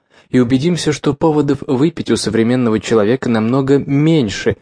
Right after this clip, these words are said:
чем он сам когда-либо предполагал. Вы увидите также целый ряд совершенно реальных историй абсолютно обычных граждан. Это истории взлетов и падений,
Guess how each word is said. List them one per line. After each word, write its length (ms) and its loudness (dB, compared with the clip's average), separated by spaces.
чем 240 0
он 140 -2
сам 260 -2
когда-либо 520 -2
предполагал. 720 -6
Вы 220 2
увидите 460 -2
также 340 -2
целый 380 0
ряд 200 -2
совершенно 720 -2
реальных 500 0
историй 600 -2
абсолютно 800 -2
обычных 640 -4
граждан. 580 -4
Это 220 2
истории 420 2
взлетов 720 -2
и 140 -4
падений, 600 -4